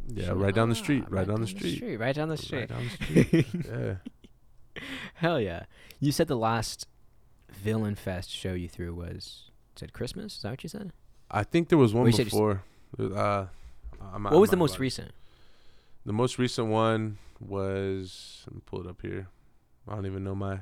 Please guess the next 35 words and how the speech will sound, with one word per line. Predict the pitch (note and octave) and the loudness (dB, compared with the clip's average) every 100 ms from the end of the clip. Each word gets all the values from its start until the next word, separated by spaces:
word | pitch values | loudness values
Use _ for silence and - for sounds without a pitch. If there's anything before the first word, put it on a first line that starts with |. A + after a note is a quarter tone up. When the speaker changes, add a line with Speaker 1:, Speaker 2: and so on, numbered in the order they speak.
| - _ _ _ _ _ | -10 _ _ _ _ _
Speaker 1:
this | - | -16
time | - G2+ G2+ | -2 2 2
is | G2 | 0
just | G2 F#2+ - - - | -4 -8 -12 -18 -8
going | G2+ G2 | -4 -4
so | - G2 | -6 -10
fast. | G#2 G2+ G2+ - _ _ - | -8 -8 -10 -16 _ _ -2
<laughs> | G#3 D3 - - - - - - - | 4 4 2 -2 -20 -20 -20 -20 -18
Speaker 2:
Happens. | - G2+ G#2+ G#2+ - - - - | -6 -4 -2 -6 -10 -18 -20 -16
Speaker 1:
Yeah, | A2+ F#2 - | -14 -14 -8
it | G2+ | -6
was | G2+ | -6
called | - A2+ A2 G#2+ - - | 2 6 6 4 -2 -12
the | - G#2+ | -8 -4
Great | G#2 A2+ A2+ A#2+ | -2 4 4 4
Super | - B2 G#2+ G#2+ | 0 -2 2 2
Villain | G2+ G#2 F#2+ | 2 0 -4
Fest. | - - - - - | -10 -14 -16 -16 -2
Speaker 2:
The | |
Speaker 1:
That | G2+ A2+ | 4 4
was | A2+ | 4
the | |
Speaker 2:
Great | G#2 G#2 | 4 2
Speaker 1:
last | G2+ | 2
Speaker 2:
Super | G2 | 0
Speaker 1:
one | F#2+ | 0
I | |
Speaker 2:
Villain | F#2 | -2
Speaker 1:
threw. | F#2 | -4
Speaker 2:
Fest. | F#2 - - | -6 -8 -10
Okay, | G#2 - | -8 -6
Speaker 1:
Yeah. | G2 F#2 F#2+ | -4 -2 0
Speaker 2:
when | F#2+ | 0
was | F#2 | -2
that? | F2+ D#2+ | -6 -12